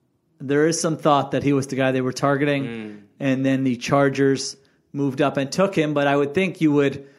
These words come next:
Speaker 1: have them graded similar. 'Cause remember, the Eagles traded back.
Speaker 2: Right.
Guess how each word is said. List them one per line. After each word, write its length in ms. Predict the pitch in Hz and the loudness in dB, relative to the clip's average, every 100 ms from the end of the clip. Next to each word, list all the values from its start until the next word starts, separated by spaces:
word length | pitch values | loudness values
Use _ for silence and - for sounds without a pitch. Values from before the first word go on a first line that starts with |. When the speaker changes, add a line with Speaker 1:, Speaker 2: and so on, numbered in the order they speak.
| _ | _
Speaker 1:
have 260 | - 156 147 | 0 2 2
them 200 | 151 143 | 0 2
graded 340 | 143 151 147 | 2 2 0
similar. 280 | - 175 175 | 0 0 0
'Cause 140 | 165 | -2
remember, 240 | 156 202 196 | 0 2 2
the 80 | 180 | 2
Eagles 280 | 180 180 | 2 0
traded 400 | - 180 175 156 | 0 0 2 2
back. 420 | 120 135 117 - - _ _ | 2 2 0 -10 -20 _ _
Speaker 2:
Right. 200 | 214 - | -12 -12